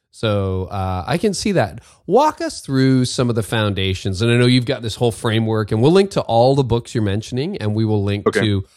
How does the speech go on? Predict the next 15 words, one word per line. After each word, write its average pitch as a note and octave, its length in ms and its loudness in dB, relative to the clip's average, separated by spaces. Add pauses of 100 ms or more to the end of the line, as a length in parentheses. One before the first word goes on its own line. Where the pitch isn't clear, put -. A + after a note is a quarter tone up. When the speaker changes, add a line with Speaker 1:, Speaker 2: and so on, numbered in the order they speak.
(200)
Speaker 1:
all A#2+ 200 4
the A#2 100 0
resources G#2+ 720 -2
that F#2+ 200 -6
we G2 120 -4
talk G2+ 320 -4
about G2 220 -2
in G2+ 80 -6
this F#2+ 200 -4
episode G2+ 520 -6
in A#2+ 360 -2
the G#2 100 -2
show G2 260 -4
notes. E2 360 -8
So F#2+ 400 0